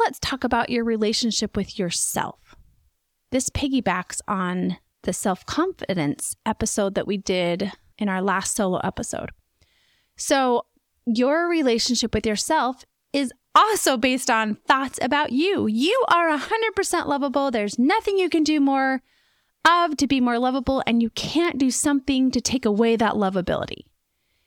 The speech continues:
If you do not love yourself, it's a reflection of your choice not to love yourself, but it's not because you are not lovable. Do you get that? You're lovable regardless.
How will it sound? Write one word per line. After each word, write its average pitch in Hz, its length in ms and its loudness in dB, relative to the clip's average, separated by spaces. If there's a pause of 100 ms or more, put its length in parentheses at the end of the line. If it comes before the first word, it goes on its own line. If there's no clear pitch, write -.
(280)
If - 180 -4
you 311 260 4
do 370 160 4
not 330 240 2
love 240 240 0
yourself, 277 800 0 (580)
it's 285 240 2
a 320 80 4
reflection 285 680 0
of 226 120 -2
your 254 200 0
choice - 920 0 (380)
not 233 300 2
to 240 100 -2
love 190 220 0
yourself, - 560 -4
but 269 120 2
it's - 220 -2
not 339 420 2
because 254 920 -2 (120)
you 226 200 2
are 220 80 2
not 208 240 0
lovable. - 560 -4 (1200)
Do - 80 -2
you 196 120 2
get 233 240 0
that? 381 400 -2 (380)
You're 262 140 2
lovable 339 640 2
regardless. 220 1160 0